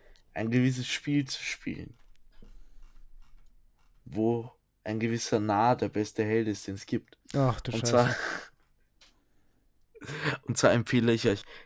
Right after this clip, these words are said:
Speaker 1: ganz, ganz wake Empfehlung eigentlich, aber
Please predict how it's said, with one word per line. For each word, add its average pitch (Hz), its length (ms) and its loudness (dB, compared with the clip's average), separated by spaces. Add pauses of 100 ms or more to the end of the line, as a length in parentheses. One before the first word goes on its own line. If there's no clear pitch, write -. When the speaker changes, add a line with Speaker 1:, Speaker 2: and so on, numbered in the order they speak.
Speaker 1:
ganz, 120 260 0
ganz 110 280 2
wake 120 560 4
Empfehlung 110 480 0
eigentlich, 101 440 -4 (420)
aber - 420 2